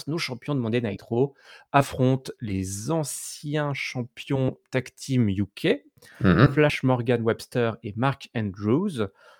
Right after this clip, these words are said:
Speaker 1: euh, donc, bah, les stars locales, hein, évidemment, euh, dans un match de trois minutes.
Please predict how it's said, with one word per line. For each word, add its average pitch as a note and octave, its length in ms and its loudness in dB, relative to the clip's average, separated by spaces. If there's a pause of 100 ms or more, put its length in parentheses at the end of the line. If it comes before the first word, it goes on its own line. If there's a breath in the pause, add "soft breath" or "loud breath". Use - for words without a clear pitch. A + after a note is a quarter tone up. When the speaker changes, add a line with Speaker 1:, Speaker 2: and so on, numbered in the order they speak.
(140 soft breath)
Speaker 1:
euh, F#2 280 -4
donc, G2+ 300 -12
bah, F#2 140 -6
les - 360 -14 (240)
stars G#2 340 -6
locales, E3+ 400 2
hein, D3+ 60 -2
évidemment, A#2+ 560 0 (480 loud breath)
euh, F#2 160 -2
dans F#2+ 200 0
un F#2+ 40 4
match G2+ 240 4
de G2 60 -10
trois C3+ 260 2
minutes. G2+ 540 2